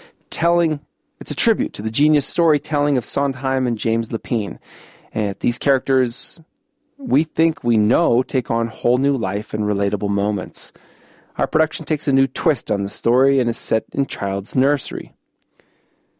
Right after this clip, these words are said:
We s-, get to see the story unfold through the imagination of a child, and the story unfolds as life itself twists and changes. Tell me about bringing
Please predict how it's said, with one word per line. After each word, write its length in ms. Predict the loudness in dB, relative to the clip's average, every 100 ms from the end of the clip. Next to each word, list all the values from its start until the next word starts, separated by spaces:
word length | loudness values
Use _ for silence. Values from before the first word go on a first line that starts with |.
| _ _ _ -2
We 60 |
s-, 180 | 0 0
get 280 | -4 0 0
to 80 | 0
see 120 | -2
the 100 | 0
story 320 | 2 4 4
unfold 540 | 2 0 0 2 0 -2
through 100 | -2
the 80 |
imagination 600 | 0 2 2 2 0 0 -2
of 60 |
a 40 | -2
child, 540 | -2 0 2 2 2
and 120 | -2
the 60 | -2
story 380 | -2 2 2 2
unfolds 500 | 0 0 0 0 -4
as 140 | -2
life 260 | 0 0 -2
itself 400 | -2 0 0 -2
twists 380 | -4 -4 -4
and 100 | -10
changes. 540 | -4 -2 0 -2 -10 -14 _ _ _ _ _ _ _ _ _ _ _ _ _ _ _ _ _ _ _ _ 0
Tell 160 | 2
me 100 | 4
about 280 | 4 2 2
bringing 600 | 0 0 2 2 0 -4